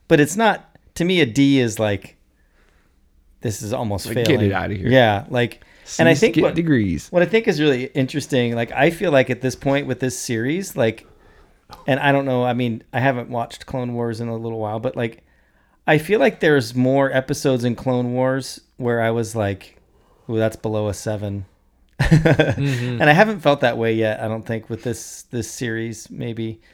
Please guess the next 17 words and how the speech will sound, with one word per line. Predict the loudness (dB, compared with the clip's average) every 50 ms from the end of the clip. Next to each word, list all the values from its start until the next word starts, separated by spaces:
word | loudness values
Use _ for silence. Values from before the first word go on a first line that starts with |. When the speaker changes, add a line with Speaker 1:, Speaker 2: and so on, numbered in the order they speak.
| _ _ _ _ _ _ _ -4
Speaker 1:
Um, | -2 -2 0 0 -2 -4 -4 -4
I | -4 -4
feel | -2 -2 0 2
like | 2 2 2 2 0
they | 0 0 0
do | 0 0
a | 0 0
really | 0 -2 -2 -2
good | -2 -2 -4 -2
job | 0 0 2 2 2 2 0
of | 0 -2 -2 -2
bringing | -4 -2 -2 -2 -2 -4 -6 -6
some, | -8 -6 -2 -2 0 0 -2 -4 -4
I | -2
mean, | 0 0 2 2
there's | 2 2 2
obviously, | 4 4 4 4 4 0 0 0 0 0 0 2 0 0 -2 -6